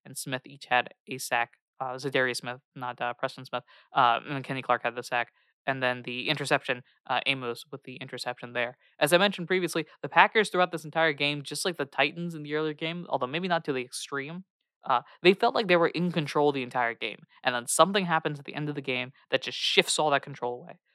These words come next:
Um, when watching the Packers game, throughout the entire game, I just felt, "Okay, the Packers are winning this. The Packers are gonna win this in a high-scoring affair at the, at the beginning." And then it becomes a defensive match. "Okay, the Packers are gonna win a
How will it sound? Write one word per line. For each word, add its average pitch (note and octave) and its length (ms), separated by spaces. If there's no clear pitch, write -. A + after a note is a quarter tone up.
Um, B2 400
when D#3+ 180
watching D#3+ 300
the E3 160
Packers D#3 260
game, D3+ 240
throughout F3 280
the F#3+ 100
entire F#3+ 600
game, E3+ 380
I C#3+ 120
just D3+ 200
felt, D3+ 260
"Okay, D#3+ 260
the B2 200
Packers F3+ 240
are F#3+ 120
winning D#3+ 180
this. - 180
The D#3 60
Packers E3+ 240
are E3 40
gonna D#3+ 220
win E3+ 100
this E3 180
in - 60
a A2+ 80
high-scoring E3+ 540
affair C#3+ 320
at C3+ 100
the, - 60
at C#3 140
the C#3 60
beginning." C3 300
And B2+ 120
then D3 300
it C#3+ 100
becomes D3 260
a C#3+ 40
defensive D#3+ 340
match. D#3 240
"Okay, C3+ 220
the - 80
Packers C#3+ 280
are D3 40
gonna D#3 200
win F3+ 40
a F#3+ 40